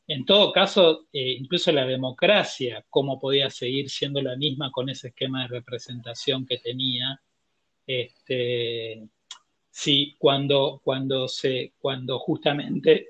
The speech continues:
<clears throat> en estos, en estos casos uno veía que la multidimensionalidad y la cantidad de operaciones que había que hacer,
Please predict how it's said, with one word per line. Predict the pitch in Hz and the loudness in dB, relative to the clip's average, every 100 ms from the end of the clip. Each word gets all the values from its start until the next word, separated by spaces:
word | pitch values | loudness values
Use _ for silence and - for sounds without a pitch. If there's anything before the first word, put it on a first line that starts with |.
| - | 6
<clears throat> | 254 196 - - _ _ _ - | 8 8 6 -10 _ _ _ 0
en | 143 | 4
estos, | 165 165 - 151 139 135 123 - - _ | 2 0 4 4 6 2 -2 -12 -16 _
en | 156 | -2
estos | 147 - 160 - | -2 0 -2 2
casos | 180 160 - 170 170 - 151 | 6 6 6 4 4 2 -2
uno | 151 143 | 2 4
veía | 143 143 151 147 | 6 6 6 4
que | 135 | 0
la | 127 127 | 0 -2
multidimensionalidad | 151 160 156 147 143 143 139 - 139 135 131 143 156 143 | -2 0 2 2 2 0 -4 -4 -4 -4 0 4 4 4
y | |
la | 120 120 | 2 -4
cantidad | 123 120 131 131 160 | -8 -8 0 4 6
de | 190 | 6
operaciones | 147 139 127 120 - 156 143 120 | 6 2 -2 -4 2 2 2 -2
que | 127 | -6
había | 120 139 131 | 0 0 0
que | 131 | -6
hacer, | - - 151 143 | -2 4 6 4